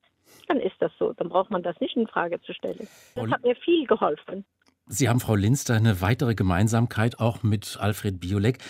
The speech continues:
Speaker 2: Sie haben beide in jungen Jahren Jura studiert.
Speaker 1: Ja.
Speaker 2: Biolek war promovierter Jurist, äh, Sie haben auch studiert. Haben Sie auch mal darüber gesprochen, über diese Gemeinsamkeit?
Speaker 1: Ja, ich war sehr froh, dass er das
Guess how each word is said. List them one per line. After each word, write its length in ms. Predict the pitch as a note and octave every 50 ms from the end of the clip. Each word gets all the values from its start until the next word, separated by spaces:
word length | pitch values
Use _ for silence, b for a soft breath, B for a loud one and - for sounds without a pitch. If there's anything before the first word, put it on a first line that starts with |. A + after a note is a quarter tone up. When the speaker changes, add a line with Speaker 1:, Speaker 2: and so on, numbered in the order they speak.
| B B
Speaker 2:
Sie 160 | - - G2
haben 160 | G2+ A#2 A2+
beide 240 | F#2+ G2 G#2+ B2+ C3
in 80 | A#2+ A#2+
jungen 220 | A2 A#2+ B2 D3
Jahren 260 | C3 A#2 A#2 B2+ B2+
Jura 480 | G#2+ G2 C3+ D#3+ G#3+ - G2 G#2 F#2+ -
studiert. 640 | - - - G2+ F2+ D#2+ E2+ F2 E2+ F2+ A2+ - B B B B
Speaker 1:
Ja. 280 | - C4 A3 F#3+ G3 C#4+
Speaker 2:
Biolek 580 | - G2 F#2+ D3+ D3 D#3 D#3 D3 C#3 D#3+ - - A#2+
war 160 | C#3 C3 A#2
promovierter 680 | - - - C#3 C3+ C#3+ B2+ G#2+ A#2+ C3+ E3 - - D3+
Jurist, 520 | B2+ B2+ B2+ G#2 A#2+ E3 E3+ - - -
äh, 140 | C#3 C3 A#2+
Sie 200 | G2 - C#3+ A2+
haben 220 | A2+ C3+ A#2 A#2
auch 180 | - G#2 B2 -
studiert. 500 | - - C3+ C3 G#2+ G#2+ A2+ C#3 E3 B B B B -
Haben 140 | A#2 B2+ C3+
Sie 100 | C3 F#3+
auch 80 | - A#2+
mal 160 | B2+ B2 A#2+
darüber 340 | B2+ G#2 F2+ G#2 A#2+ A#2 C3+
gesprochen, 460 | - C#3+ - - - A#2 B2+ B2+ D3
über 100 | A#2+ A#2+
diese 240 | G#2+ A#2 A2 B2 A#2+
Gemeinsamkeit? 960 | B2+ G#2+ G#2 G2+ A2 A2+ B2 A#2+ C3 B2 - B2 D3+ G#3 - - - _ _ _ _ _ _ _ _ _ _ _ _ -
Speaker 1:
Ja, 200 | G#4 D#4 C#4+ D4+ -
ich 140 | - - -
war 120 | D4+ C#4
sehr 180 | C4 D4 C#4+ -
froh, 320 | - - C4+ C4+ C4 C4 b b b b b b b b b b b _ -
dass 120 | A#3 A#3 -
er 160 | - - C4+ D4
das 160 | D4+ C4+